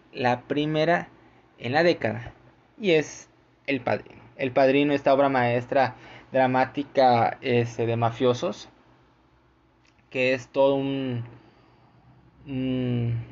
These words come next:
un hito del cine, una de las mejores películas de todos los tiempos. Un elenco importante como Marlon Brando, James Caan, Al Pacino, John Castle,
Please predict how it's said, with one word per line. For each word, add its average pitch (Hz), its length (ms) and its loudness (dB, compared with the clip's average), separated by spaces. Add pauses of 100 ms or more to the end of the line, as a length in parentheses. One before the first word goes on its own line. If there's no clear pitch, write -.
un 143 240 0
hito 143 240 2
del 113 140 2
cine, 120 520 -4
una 127 200 -2
de 120 80 2
las 117 80 0
mejores 120 340 0
películas 117 380 -4
de 113 60 -14
todos 120 180 4
los 120 160 -6
tiempos. 113 500 -8 (500)
Un 139 420 -4
elenco 127 480 2
importante 123 640 -2
como 117 420 -6 (240)
Marlon 123 400 2
Brando, 120 540 0
James 123 260 0
Caan, 120 400 0
Al 127 160 -4
Pacino, 123 680 -2
John 127 180 0
Castle, 123 560 0